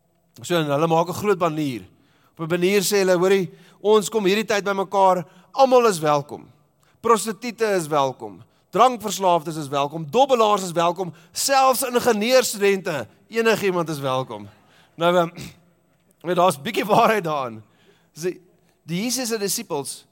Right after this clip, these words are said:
het uit hierdie klas mense bestaan, maar aan die ander kant, Lukas was 'n mediese dokter. Paulus, in vandag se terme, is iemand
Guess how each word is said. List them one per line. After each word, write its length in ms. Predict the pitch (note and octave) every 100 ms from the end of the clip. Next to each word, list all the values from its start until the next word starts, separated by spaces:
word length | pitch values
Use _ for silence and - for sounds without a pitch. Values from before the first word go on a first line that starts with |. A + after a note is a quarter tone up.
| _ _ -
het 180 | D#3+ G3+
uit 140 | F3+
hierdie 220 | D#3+ A3
klas 300 | E3 G3 F3
mense 240 | E3+ D#3 D#3
bestaan, 560 | D3+ - E3+ A#2+ A2+ A2 _ _ _ _ _
maar 120 | D3+
aan 100 | E3+
die 60 | F#3+
ander 280 | G#3+ A3 G#3
kant, 320 | E3 C#3 B2+
Lukas 500 | B2+ G#3 D#3 A#2 A2
was 160 | C3
'n 80 | D3+
mediese 320 | C#3 D3+ D3+
dokter. 380 | C#3+ C#3+ C#3 - - _ _ _ _ _ _ -
Paulus, 380 | A3 G#3+ F#3+ E3+
in 80 | E3
vandag 300 | D3+ F3 F#3
se 120 | F3
terme, 300 | E3 C#3+ C#3
is 120 | B2+
iemand 360 | F3 D#3+ A#2+